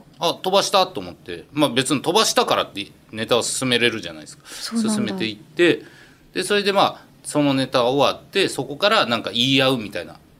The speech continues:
Speaker 1: よくやってるくだりに入ったんですけど、その言い合う時に相方に、その、「いや、お前もネタ飛ばしやがって」みたいに言われて、
Speaker 2: はい。
Speaker 1: で、「あれ？飛ばしたの木村君だけどな」と思って、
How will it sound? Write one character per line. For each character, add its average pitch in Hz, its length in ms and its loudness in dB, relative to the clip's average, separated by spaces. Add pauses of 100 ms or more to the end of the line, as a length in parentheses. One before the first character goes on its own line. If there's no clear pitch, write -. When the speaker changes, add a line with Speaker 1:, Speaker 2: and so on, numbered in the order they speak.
(200)
Speaker 1:
よ 131 320 -2
く 127 100 -4
や 92 140 0
っ - 60 -18
て 104 120 -8
る 92 300 -8
く 120 100 -12
だ 110 120 2
り 101 100 -4
に 87 120 -10
入 104 120 -6
っ - 40 -18
た - 120 -14
ん - 40 -16
で - 40 -20
す - 60 -20
け 101 100 -12
ど、 98 160 -8 (340)
そ 143 140 -4
の 135 80 0
言 139 120 -2
い 160 100 2
合 160 60 4
う 151 60 -4
時 127 200 -6
に 101 140 -4
相 107 280 -6
方 110 240 -6
に、 123 280 -6 (380)
そ 110 80 -10
の、 85 200 -10 (460)
「い 101 40 -10
や、 95 80 -4
お 98 80 -2
前 110 140 2
も 117 120 2
ネ 117 140 0
タ 127 120 -2
飛 135 140 -2
ば 147 80 6
し 165 140 2
や 151 100 6
が 131 100 4
っ - 100 -14
て」 101 140 -2
み 98 120 -10
た 92 80 -4
い 82 60 -8
に 87 60 -16
言 95 80 -8
わ 98 80 0
れ 90 80 -6
て、 85 280 -8 (320)
Speaker 2:
は 254 160 2
い。 202 80 -6 (840)
Speaker 1:
で、 127 260 2 (520)
「あ 277 80 2
れ？ 277 120 -2
飛 - 280 -10
ば 226 100 -2
し - 120 -4
た 247 60 2
の 170 120 0
木 - 160 -8
村 220 180 -2
君 160 180 -4
だ 92 120 0
け 90 80 -6
ど 82 80 -14
な」 82 180 -12 (120)
と - 60 -20
思 - 80 -18
っ - 40 -20 (160)
て、 87 140 -14